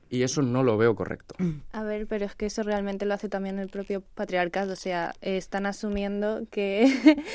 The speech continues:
Speaker 2: <laughs> que la mujer ya es débil y tal, entonces necesita menos.
Speaker 1: Entonces, ¿tú
Speaker 2: <laughs>
Speaker 1: quitarías los cupos?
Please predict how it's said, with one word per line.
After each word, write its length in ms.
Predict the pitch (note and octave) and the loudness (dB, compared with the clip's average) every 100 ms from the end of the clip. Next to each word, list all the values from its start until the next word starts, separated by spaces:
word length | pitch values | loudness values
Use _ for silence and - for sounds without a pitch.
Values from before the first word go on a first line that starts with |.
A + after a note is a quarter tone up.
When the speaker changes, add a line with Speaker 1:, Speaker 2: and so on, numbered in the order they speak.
| - | -10
Speaker 2:
<laughs> 240 | - - - | -14 -16 2
que 300 | A3+ G#3 G#3 | 6 8 6
la 220 | G#3 G3+ | 6 4
mujer 360 | G3 - G3 | 2 0 0
ya 180 | G3 G3+ | 4 4
es 100 | G3+ | 6
débil 220 | G#3 G3+ G3 | 4 4 4
y 60 | |
tal, 180 | G3 G3+ | 4 4
entonces 400 | G3+ G3 G#3 - | 2 0 -2 -4
necesita 800 | G3+ G3+ - - F#3+ F3+ F3 - - - | -2 0 2 2 2 2 0 -6 -14 -10
menos. 480 | F#3+ F#3+ F#3 F3+ - | -6 -4 -4 -4 4
Speaker 1:
Entonces, 380 | A#3 A#3+ C4+ B3 | 6 8 8 8
¿tú 100 | D3+ | 4
Speaker 2:
<laughs> 0 | |
Speaker 1:
quitarías 320 | C#3+ C#3 C#3+ | 0 0 0
los 160 | B2 | -2
cupos? 440 | - A2 - - | -2 -2 -2 -6